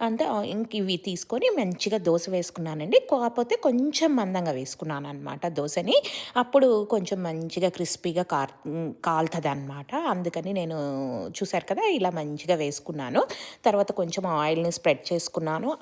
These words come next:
And then మీకు బటర్ కావాలి అనుకుంటే మాత్రం బటర్ బాగా వేసుకోవచ్చు. చాలా టేస్టీ వస్తుందండి.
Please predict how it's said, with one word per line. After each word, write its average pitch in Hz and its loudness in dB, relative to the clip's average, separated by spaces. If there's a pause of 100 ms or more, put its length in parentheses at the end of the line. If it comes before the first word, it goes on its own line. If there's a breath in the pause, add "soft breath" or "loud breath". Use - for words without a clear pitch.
And 185 -4
then 277 2
మీకు 202 2
బటర్ 185 4
కావాలి 156 0
అనుకుంటే 151 -2
మాత్రం 151 0
బటర్ 185 0
బాగా 151 0
వేసుకోవచ్చు. 143 -4
చాలా 196 0
టేస్టీ 196 0
వస్తుందండి. 160 0